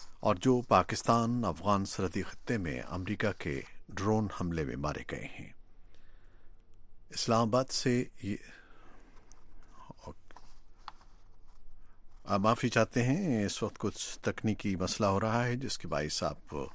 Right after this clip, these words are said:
ہمارے عمومی پروگرام نہیں سن پا رہے ہیں، تو ہم، آ، خبروں سے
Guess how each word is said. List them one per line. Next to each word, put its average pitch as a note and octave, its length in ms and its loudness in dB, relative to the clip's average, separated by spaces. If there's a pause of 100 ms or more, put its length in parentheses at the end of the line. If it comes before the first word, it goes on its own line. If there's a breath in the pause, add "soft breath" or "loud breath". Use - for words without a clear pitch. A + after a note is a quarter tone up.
(560 loud breath)
ہمارے D#2 540 -2 (1300)
عمومی G#2 320 2
پروگرام - 420 -4
نہیں A#2+ 200 0
سن B2 220 2
پا G#2 160 2
رہے G#2 200 0
ہیں، G#2 120 -2 (840 loud breath)
تو G2+ 280 2
ہم، A2+ 280 6
آ، G#2+ 280 4 (540 loud breath)
خبروں B2 280 4
سے D#2 320 2